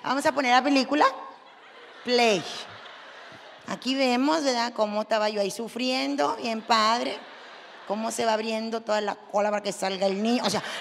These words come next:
¿estás de acuerdo que es una película que no se puede enseñar, oye? Pero Rigoberto se sentía, mira, haciendo documental pa' National Geographic. Bueno, aquí estamos ingresando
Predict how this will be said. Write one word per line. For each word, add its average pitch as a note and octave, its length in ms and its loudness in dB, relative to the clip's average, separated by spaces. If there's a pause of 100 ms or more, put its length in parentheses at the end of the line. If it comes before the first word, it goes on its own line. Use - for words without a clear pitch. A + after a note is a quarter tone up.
(1000)
¿estás G#3+ 200 -4
de C#4+ 80 4
acuerdo D#4 260 4
que D4+ 60 -2
es C#4+ 80 -4
una D#4 140 4
película D4+ 360 4
que D4+ 100 2
no D4+ 60 2
se D4 120 4
puede D#4 140 6
enseñar, C#4+ 440 6
oye? B3 320 4 (1080)
Pero B3 200 0
Rigoberto C4 640 2
se D4 120 0
sentía, B3 640 0
mira, C4 240 2
haciendo C#4 540 0
documental A#3 720 2
pa' C4+ 140 2
National B3 560 0
Geographic. F#3 680 4 (600)
Bueno, D4 340 6
aquí D4+ 140 0
estamos D4 400 4
ingresando D4 840 6